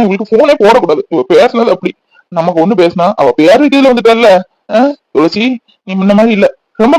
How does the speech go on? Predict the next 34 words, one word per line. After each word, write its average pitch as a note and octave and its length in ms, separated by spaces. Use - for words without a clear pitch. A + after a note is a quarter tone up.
மாறி B3 160
போன A3 180
துளசி, G3+ 220
ரொம்ப G#3+ 220
மாறி G#3 220
போன. F#3 100
பிள்ளை G3 220
பால் E3+ 260
குடிச்சாலோ G3+ 300
என்னமோ, F#3 240
என் F3+ 120
மேல F#3 180
உள்ள G#3 160
கோவத்துல F#3 360
பிள்ளைய F#3 220
பட்னியா G3 340
போடுறாளோ F#3+ 380
என்னவோ F#3 280
தெரியலையே. F#3 380
முன்ன E3 200
மாதிரி F#3 180
உள்ள G3+ 140
துளசி F3+ 300
நான் F#3+ 160
அப்படி F3+ 140
செய்ய E3+ 200
மாட்டா. E3 180
இப்ப G#3+ 140
என்ன A3+ 160
அவ F#3+ 80
புது A3 200
ரூபம்லாம் A#3 300
எடுத்திருக்கா, G#3 380
அதனால F3+ 260